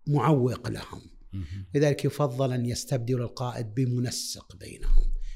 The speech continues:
Speaker 1: ولا
Speaker 2: آه.
Speaker 1: يحتاجون إلى وجود قائد.
Speaker 2: مهم. يعني، يعني في بعض الحالات قد يعيش المجتمع بلا قائد.
Speaker 1: بلا قائد، نعم، صحيح.
Speaker 2: مهم.
Speaker 1: ولذلك بعض الدراسات تتكلم عن الوجه الآخر من القيادة، الوجه المظلم.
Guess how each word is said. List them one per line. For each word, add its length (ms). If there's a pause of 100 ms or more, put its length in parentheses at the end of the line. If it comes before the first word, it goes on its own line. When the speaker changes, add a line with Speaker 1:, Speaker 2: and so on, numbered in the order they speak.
(140)
Speaker 1:
ولا 100
Speaker 2:
آه. 40
Speaker 1:
يحتاجون 520
إلى 260
وجود 240
قائد. 360 (420)
Speaker 2:
مهم. 480 (280)
يعني، 680
يعني 360
في 140
بعض 260
الحالات 600 (280)
قد 160
يعيش 600
المجتمع 440
بلا 200
قائد. 360
Speaker 1:
بلا 220
قائد، 400
نعم، 220
صحيح. 260
Speaker 2:
مهم. 420 (140)
Speaker 1:
ولذلك 680
بعض 360
الدراسات 640
تتكلم 540
عن 280 (320)
الوجه 360
الآخر 760
من 180
القيادة، 520
الوجه 400
المظلم. 580